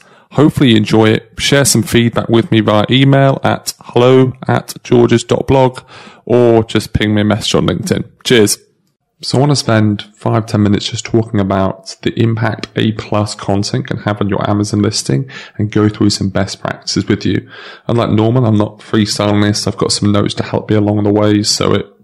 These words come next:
should be a little bit more structured and should hopefully be a little bit shorter than me waffling. So first and foremost, let's kick off with the impact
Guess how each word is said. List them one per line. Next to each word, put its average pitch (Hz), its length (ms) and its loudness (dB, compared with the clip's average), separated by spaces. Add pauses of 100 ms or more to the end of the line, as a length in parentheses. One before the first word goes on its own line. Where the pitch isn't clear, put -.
(120)
should - 260 -4
be 101 140 2
a - 40 0
little 101 200 0
bit 110 100 -2
more 107 160 0
structured - 540 0
and 110 280 0 (160)
should - 220 -4
hopefully 107 380 0
be 104 100 2
a 101 40 2
little 101 200 4
bit - 160 -2
shorter 101 420 0
than 101 200 0
me 101 100 2
waffling. - 480 -4 (480)
So - 220 -2
first 156 280 0
and 135 80 -2
foremost, 123 480 2
let's - 200 -4
kick - 280 -6
off 104 240 -4
with 101 220 0
the - 180 -4 (100)
impact - 680 -4